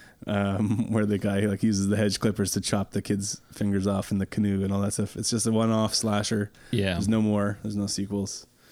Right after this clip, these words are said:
Speaker 1: Uh, that's kinda fun, too.
Speaker 2: Yeah, the whole horror genre is just, like, so interesting to me 'cause it's like, it's almost like anyone can make a horror movie.
Speaker 1: Yeah.
Speaker 2: Right? Um,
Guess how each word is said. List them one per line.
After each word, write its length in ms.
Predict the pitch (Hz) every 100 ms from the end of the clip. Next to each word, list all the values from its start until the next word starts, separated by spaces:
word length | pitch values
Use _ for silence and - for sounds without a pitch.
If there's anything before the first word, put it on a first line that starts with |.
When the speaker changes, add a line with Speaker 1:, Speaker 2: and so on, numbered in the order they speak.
| - - -
Speaker 1:
Uh, 200 | 95 92
that's 180 | 95 -
kinda 160 | 101
fun, 220 | 95 95 92
too. 220 | 101 104 - - _ - - - _ _ _ - _ _ _ _ _
Speaker 2:
Yeah, 400 | 110 117 117 117 -
the 120 | 123
whole 320 | 110 160 202 180
horror 520 | - 110 110 113 101
genre 720 | 90 87 92 92 87 85 76
is 200 | 85 80 -
just, 120 | 98
like, 160 | 92 -
so 760 | - - 113 117 120 120 113 - - - - _ _ -
interesting 720 | 104 - 92 - 85 82 -
to 100 | -
me 340 | 92 80 71 -
'cause 200 | - 110
it's 220 | 117 101
like, 400 | 127 117 110 - - - - -
it's 160 | 139
almost 340 | 175 220 269 -
like 220 | 147 139
anyone 520 | 98 117 127 123 120 123
can 160 | 120
make 200 | 107 110 117
a 60 |
horror 300 | 104 113 117
movie. 440 | 117 123 123 147 - - - - - -
Speaker 1:
Yeah. 220 | - 180 202 - - -
Speaker 2:
Right? 340 | 107 117 - - _ _ -
Um, 580 | 117 107 104 98 92